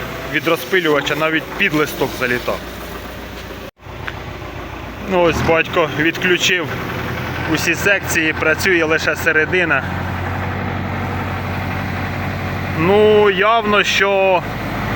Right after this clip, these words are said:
на красній форсунці більший вилив води, це сто відсотків. Бачите, як дуже зручно. Раз тобі треба самою серединою, включив саму середину.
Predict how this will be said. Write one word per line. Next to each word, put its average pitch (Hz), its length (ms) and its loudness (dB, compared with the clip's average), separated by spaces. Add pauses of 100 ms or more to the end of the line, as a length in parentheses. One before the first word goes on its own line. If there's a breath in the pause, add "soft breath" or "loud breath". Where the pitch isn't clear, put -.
(460)
на 165 120 2
красній 196 440 2
форсунці 190 640 4
більший 165 420 2
вилив 151 320 4
води, 139 440 2
це 160 140 2
сто - 340 2
відсотків. 147 640 2 (3750)
Бачите, 208 320 2
як 147 160 2
дуже 214 260 2
зручно. 170 480 2
Раз 214 240 4
тобі 185 260 2
треба 196 340 2
самою 170 300 2
серединою, 143 600 2 (460)
включив 180 420 2
саму 160 260 2
середину. 127 520 2